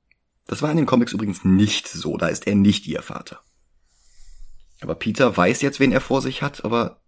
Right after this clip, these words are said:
Toomes ahnt noch nicht, dass Peter Spider-Man ist.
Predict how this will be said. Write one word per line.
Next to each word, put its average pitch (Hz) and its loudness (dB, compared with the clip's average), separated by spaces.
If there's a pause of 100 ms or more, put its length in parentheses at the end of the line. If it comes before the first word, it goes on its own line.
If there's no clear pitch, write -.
Toomes 113 0
ahnt 104 0
noch 104 0
nicht, 110 0 (300)
dass - -10
Peter 120 -2
Spider-Man 87 2
ist. - -14